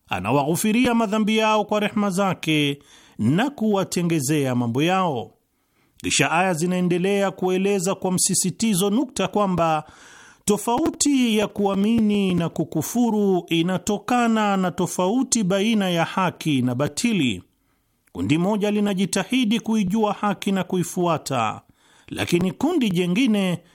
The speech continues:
ambalo nalo pia limeitambua haki linakataa kuifuata, bali si hasha, likasimama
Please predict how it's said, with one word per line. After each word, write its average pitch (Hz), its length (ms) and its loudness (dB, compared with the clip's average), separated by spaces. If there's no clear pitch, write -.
ambalo 170 480 0
nalo 180 280 0
pia 294 400 0
limeitambua 196 760 0
haki 160 800 0
linakataa 175 1040 2
kuifuata, 202 880 -2
bali 104 260 0
si 175 180 0
hasha, 208 480 0
likasimama 202 1000 0